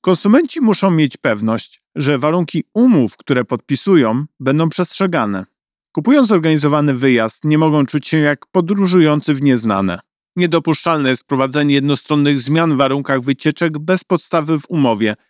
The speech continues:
brak rzetelnych informacji o prawach konsumentów, w tym o możliwości bezkosztowego rozwiązania umowy w przypadku zmiany istotnych postanowień.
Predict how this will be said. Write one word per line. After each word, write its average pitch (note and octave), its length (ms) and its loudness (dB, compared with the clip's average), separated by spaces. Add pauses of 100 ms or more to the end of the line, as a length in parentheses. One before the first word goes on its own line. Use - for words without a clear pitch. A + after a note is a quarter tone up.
(160)
brak C3+ 240 -2
rzetelnych C#3 480 -2
informacji D3+ 680 -2
o C#3+ 100 2
prawach F3+ 360 -2
konsumentów, B2 680 0 (120)
w - 100 -20
tym E3+ 220 0
o F3+ 100 -2
możliwości D#3 560 0
bezkosztowego D3 880 0
rozwiązania C#3 540 0
umowy C#3+ 500 0
w - 60 -8
przypadku - 480 -4
zmiany F3 400 0
istotnych D#3+ 680 -4
postanowień. C3 760 -2